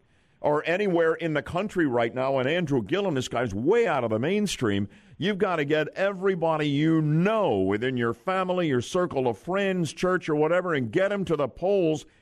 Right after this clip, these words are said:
and register a vote for DeSantis in particular. Uh, I'm more worried about him than I am about Rick Scott, and we've said that, and that's what needs to happen here. And, um,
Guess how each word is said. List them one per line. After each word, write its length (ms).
and 240
register 440
a 60
vote 300
for 100
DeSantis 640
in 160
particular. 680
Uh, 320
I'm 160
more 200
worried 280
about 260
him 220
than 100
I 80
am 160
about 340
Rick 200
Scott, 420
and 140
we've 160
said 260
that, 220
and 100
that's 220
what 160
needs 260
to 120
happen 360
here. 380
And, 320
um, 340